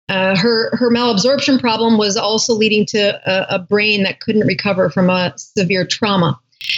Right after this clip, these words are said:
So there was something connected to the way her bowels were absorbing fats and the way her brain couldn't heal from this severe depression, uh, due to a trauma. So I'm, I'm one for listening to podcasts, and I had listened to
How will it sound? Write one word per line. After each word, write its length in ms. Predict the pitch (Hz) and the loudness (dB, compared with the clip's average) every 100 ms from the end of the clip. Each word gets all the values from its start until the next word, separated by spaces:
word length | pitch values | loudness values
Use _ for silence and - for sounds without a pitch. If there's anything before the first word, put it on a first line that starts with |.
| - - | -6 -6
So 540 | 202 196 190 190 - - | 0 2 2 0 -2 -4
there 120 | 208 | 0
was 140 | 202 | 0
something 440 | - 254 247 247 247 | 2 2 2 2 2
connected 520 | 247 226 220 214 185 | 2 0 0 -4 -4
to 80 | 220 | -4
the 100 | 202 | 0
way 160 | 196 196 | 0 0
her 120 | 196 | -4
bowels 540 | 170 190 202 220 220 | -2 -2 0 0 0
were 180 | 202 196 | 0 2
absorbing 520 | 185 165 190 185 175 | 0 0 0 2 0
fats 600 | 165 208 226 302 - - - - - - | -2 -2 -2 -4 -8 -16 -16 -14 -16 -10
and 140 | 220 208 | -2 0
the 60 | |
way 160 | 208 208 | 2 0
her 140 | 202 | 0
brain 500 | 185 190 208 208 208 - | -2 0 0 2 0 -2
couldn't 340 | - 202 - | -2 0 0
heal 460 | 180 220 190 131 135 | 0 0 0 0 -2
from 160 | - 180 | 0 0
this 300 | 170 - - | 0 -2 -6
severe 400 | - - 190 196 | -8 -4 -2 -2
depression, 600 | 180 - 175 - - - - _ _ - | -2 -4 -2 -2 -2 -4 -6 _ _ -6
uh, 280 | 175 175 - | -4 -4 -2
due 140 | 190 | 0
to 100 | 170 | 0
a 60 | 165 | 0
trauma. 440 | 196 180 156 - _ _ _ _ - - - _ | -2 0 -2 -4 _ _ _ _ -8 -8 -8 _
So 460 | - 247 247 247 247 | -4 0 0 0 -4
I'm, 540 | 226 269 277 262 - - | -4 0 2 2 -2 -2
I'm 180 | 247 240 | 2 2
one 220 | 247 247 | 4 2
for 200 | 247 214 | 2 0
listening 360 | 214 226 233 214 | 0 0 -2 -2
to 60 | |
podcasts, 600 | - 214 202 226 208 214 | -2 -4 -4 -2 -2 -4
and 100 | 208 | -6
I 100 | 202 | -2
had 180 | 226 214 | -2 -2
listened 340 | 220 - 226 220 | -4 0 -2 0
to 140 | 208 | -4